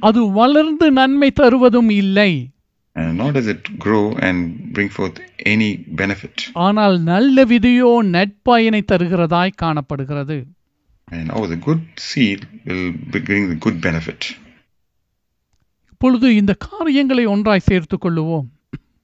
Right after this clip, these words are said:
Speaker 2: So let's join this together.
Speaker 1: நல்ல மரம்
Speaker 2: So the
Speaker 1: ஒரு,
Speaker 2: good tree.
Speaker 1: ஒரு தோட்டமானது நல்ல நிலமாய் இருக்க வேண்டுமென்றால், அந்த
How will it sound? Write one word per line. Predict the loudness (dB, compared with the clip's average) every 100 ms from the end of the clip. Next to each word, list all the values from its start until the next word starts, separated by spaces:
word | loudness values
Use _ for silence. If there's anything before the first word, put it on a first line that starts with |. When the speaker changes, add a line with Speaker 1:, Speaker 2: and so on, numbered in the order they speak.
| _
Speaker 2:
So | -12 -8 -4
let's | -4 -6 -6 -2
join | 0 -2
this | -6 -4
together. | -2 -2 -6 -16 _ _ _ _ _ _ _ -6 -2 0
Speaker 1:
நல்ல | 2 4 4 4
மரம் | 4 4 2 -4 _ _ _ _ _ _ _ _ _ _ _ _ _ _ _ _ -10
Speaker 2:
So | -4
the | 2
Speaker 1:
ஒரு, | 4
Speaker 2:
good | 4
tree. | 2 0 -6 _ _ _ _ _ _ -6
Speaker 1:
ஒரு | -2 0 0 -2 -4 -8 -14 _ -6
தோட்டமானது | -2 0 2 2 2 2 0 0 0 -2 0
நல்ல | 0 2 2 2
நிலமாய் | 2 2 2 2
இருக்க | 0 0 0
வேண்டுமென்றால், | 2 0 0 0 0 -2 -6 -14 _ _ _ _ _ _ _ -2
அந்த | -2 -2